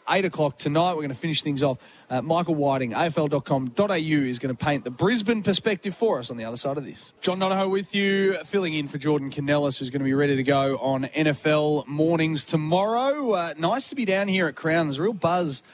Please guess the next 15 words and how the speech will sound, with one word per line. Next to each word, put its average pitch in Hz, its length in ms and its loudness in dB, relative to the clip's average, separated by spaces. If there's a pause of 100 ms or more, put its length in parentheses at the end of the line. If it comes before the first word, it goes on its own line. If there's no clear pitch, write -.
(380)
at 143 300 0
Crown 147 360 2
at 131 60 -4
the 139 120 2
Audio 143 380 2
Hub. 220 500 -2
So 143 280 0
obviously 127 380 -6
the 123 60 -4
Brownlow 156 500 2
here 143 200 2
tomorrow 147 440 0
night, 156 280 0
and 143 100 -4
then 139 220 0